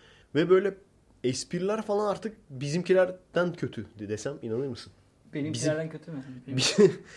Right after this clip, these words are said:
Speaker 1: şu bizim espriler, hani o yetmez ama evet falan diyor, onlardan falan daha kötü yani. Abi o-, şey ya, bildiğin osurma esprisi falan yapıyorlar böyle.
Speaker 2: Kur'an'a
Speaker 1: Mesela ben
Speaker 2: geçmemişler miydi onlar?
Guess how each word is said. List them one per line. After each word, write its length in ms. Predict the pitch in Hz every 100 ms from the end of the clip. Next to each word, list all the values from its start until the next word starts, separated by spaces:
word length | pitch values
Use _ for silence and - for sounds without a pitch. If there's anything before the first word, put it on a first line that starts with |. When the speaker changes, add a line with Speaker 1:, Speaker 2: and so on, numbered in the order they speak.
| - - -
Speaker 1:
şu 200 | - 156
bizim 200 | 165 202
espriler, 380 | 185 - 175 -
hani 160 | 147
o 100 | 170
yetmez 360 | 165 156 160 160
ama 140 | 165
evet 180 | 165 165
falan 280 | - 151 160
diyor, 120 | 185 180
onlardan 440 | 139 160 175 175
falan 180 | 165 143
daha 160 | 139
kötü 220 | 127 120 104
yani. 160 | 92 98 _
Abi 180 | 117 131
o-, 120 | - - _ _ _ -
şey 240 | - 143
ya, 260 | 135 110 - -
bildiğin 380 | 117 107 113 123
osurma 420 | 127 - 131 131
esprisi 380 | 135 131 127 120
falan 220 | - 131
yapıyorlar 440 | 131 107 110 101 95
böyle. 160 | 95 92 _ _ -
Speaker 2:
Kur'an'a 160 | 139
Speaker 1:
Mesela 300 | 147 165 151
ben 60 | 139
Speaker 2:
geçmemişler 580 | 135 226 196 - 135 127
miydi 260 | 127 127
onlar? 380 | 123 127 - 165